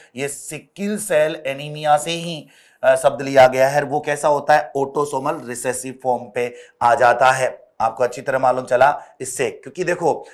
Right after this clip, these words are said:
अगर ये एक्स लिंक्ड रिसेसिव होता तो देखो फादर से उसकी डॉटर में जाता और उस डॉटर के उसके सन में जाता, और ऐसी सीरीज यहाँ नजर आ नहीं रही है। कहने का मतलब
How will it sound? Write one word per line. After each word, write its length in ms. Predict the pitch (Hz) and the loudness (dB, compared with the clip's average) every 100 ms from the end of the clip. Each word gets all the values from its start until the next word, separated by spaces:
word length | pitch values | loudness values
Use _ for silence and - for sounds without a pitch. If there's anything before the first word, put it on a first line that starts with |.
| - | -10
अगर 200 | 123 147 | -2 -2
ये 280 | 151 156 151 147 | 0 -2 2 2
एक्स 260 | 160 - | 2 -2
लिंक्ड 280 | 175 165 131 | -8 -8 -10
रिसेसिव 420 | 135 - 131 151 | -10 -8 -8 -8
होता 320 | 120 123 143 117 - - _ - | -6 2 4 4 0 -20 _ -10
तो 60 | 127 | 0
देखो 380 | 151 156 - - _ - | 0 0 -4 -20 _ 4
फादर 360 | 127 127 170 | 6 8 6
से 240 | 175 147 151 | 4 0 -2
उसकी 280 | - - 131 | -4 -12 -6
डॉटर 340 | 127 120 - | 0 0 0
में 120 | 156 156 | -2 4
जाता 280 | 151 151 - - - | 4 4 -2 -4 -2
और 80 | 160 | -2
उस 120 | 165 | 0
डॉटर 300 | 143 143 156 | -2 0 -2
के 140 | 165 185 | 0 -2
उसके 280 | 185 - 180 | -2 -6 -8
सन 200 | - 151 | -4 -4
में 160 | 165 | 0
जाता, 260 | 135 123 117 110 - - | 4 4 4 -2 -10 -2
और 120 | 131 139 | 0 2
ऐसी 280 | 151 151 | 0 -2
सीरीज 360 | 180 143 147 135 | -10 -8 -8 -4
यहाँ 220 | 135 147 - - _ | 0 0 -2 -10 _
नजर 260 | 131 139 143 | -6 0 4
आ 160 | 127 127 | 4 4
नहीं 260 | 123 123 | 2 -8
रही 220 | 117 110 | -10 -12
है। 80 | 104 - _ _ | -18 -20 _ _
कहने 220 | 160 170 180 | -6 -2 4
का 140 | 170 | 4
मतलब 420 | 143 - 151 160 | 4 4 4 4